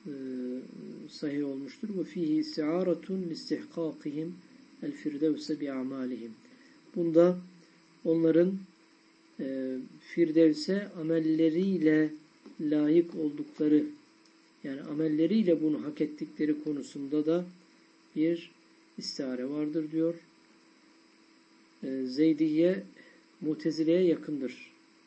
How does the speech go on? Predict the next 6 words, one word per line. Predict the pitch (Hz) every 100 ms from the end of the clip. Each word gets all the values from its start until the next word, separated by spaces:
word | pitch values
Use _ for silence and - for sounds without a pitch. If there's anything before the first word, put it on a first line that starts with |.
| _ _ _ -
İ-, | 135 139 139 -
itikadi | 131 135 - 131 127 127
konularda | 127 127 123 131
onu | 127
da | 127
söyleyelim. | - 131 123 123 165